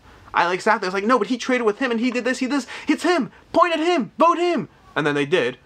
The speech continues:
And then I flipped over my card, and I was like, "Oh yeah, I forgot I'm also a werewolf."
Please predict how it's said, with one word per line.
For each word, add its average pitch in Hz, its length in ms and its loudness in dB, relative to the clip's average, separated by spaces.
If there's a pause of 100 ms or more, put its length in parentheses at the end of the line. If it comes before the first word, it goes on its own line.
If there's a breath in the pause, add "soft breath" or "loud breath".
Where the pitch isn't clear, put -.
(300)
And 143 120 -2
then 147 120 2
I 175 40 0
flipped 151 180 -4
over 139 100 -2
my 156 160 2
card, 160 80 -10
and 139 80 0
I - 20 0
was 131 80 -6
like, 135 220 -6
"Oh 175 100 -2
yeah, 185 160 -2
I 135 60 -6
forgot 147 220 -4
I'm 135 100 -4
also 135 240 -6
a - 20 -6
werewolf." - 440 -14